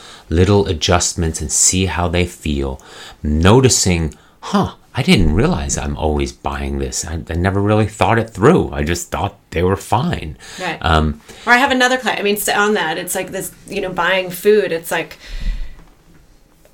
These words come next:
Speaker 2: another client that, well, I raid my husband's stash and of crackers or whatever it is that she doesn't want to eat. But then he had, you know, this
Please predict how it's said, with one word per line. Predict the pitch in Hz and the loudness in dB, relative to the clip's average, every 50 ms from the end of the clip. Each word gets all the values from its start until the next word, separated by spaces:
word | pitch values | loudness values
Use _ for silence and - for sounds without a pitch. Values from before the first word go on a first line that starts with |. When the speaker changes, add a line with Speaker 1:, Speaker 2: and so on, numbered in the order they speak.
| _ - | _ -8
Speaker 2:
another | 185 180 190 190 190 190 | -4 -2 0 0 0 -2
client | 185 - 202 180 180 180 165 - | -2 -2 -2 -2 -2 -2 -2 -2
that, | - 175 170 - - - - | -2 -2 -2 -2 -4 -6 -2
well, | 196 190 185 175 | 0 0 0 0
I | - 180 | 0 -2
raid | 180 175 175 180 185 190 190 185 | -2 -2 -2 -2 -2 -2 -4 -4
my | 180 170 165 170 | -4 -4 -4 -4
husband's | 165 180 170 165 165 - 165 165 165 160 | -6 -6 -8 -8 -6 -6 -8 -8 -6 -6
stash | - - - - 175 175 165 - - - - - - - - _ _ _ - | -6 -6 -4 -2 0 0 0 -2 -4 -4 -4 -6 -6 -6 -12 _ _ _ -10
and | - 180 170 165 160 160 151 - - - - _ - | -8 -6 -6 -6 -8 -8 -8 -10 -10 -12 -12 _ -8
of | 180 170 165 156 160 - - - - - _ _ _ | -8 -6 -6 -8 -12 -14 -18 -20 -20 -20 _ _ _
crackers | - - 160 160 - 165 156 151 - 165 | -12 -10 -10 -8 -8 -8 -4 -2 -2 -2
or | 165 | -2
whatever | 165 185 180 180 175 170 170 | -2 -2 -2 -2 -2 -2 -2
it | 165 170 | -2 -2
is | 175 170 170 | -4 -4 -6
that | - - | -6 -6
she | - - 175 | -6 -6 -6
doesn't | 165 165 160 165 170 - 165 | -6 -8 -8 -8 -10 -10 -10
want | 165 160 160 | -10 -8 -8
to | 160 - - | -8 -6 -6
eat. | 226 240 - - - - - - - - - - - - | -4 -4 -4 -6 -8 -12 -20 -20 -20 -20 -20 -20 -18 -14
But | 202 175 202 190 - - | -6 -2 0 0 0 2
then | 202 196 202 208 | 0 0 0 0
he | 208 220 202 | 0 -2 -2
had, | 180 185 185 170 175 175 170 170 - - | -2 -4 -4 -2 -2 -2 -4 -6 -8 -12
you | 175 175 | -12 -10
know, | 165 170 170 | -8 -8 -8
this | 170 170 165 165 - - - | -8 -8 -8 -8 -10 -14 -18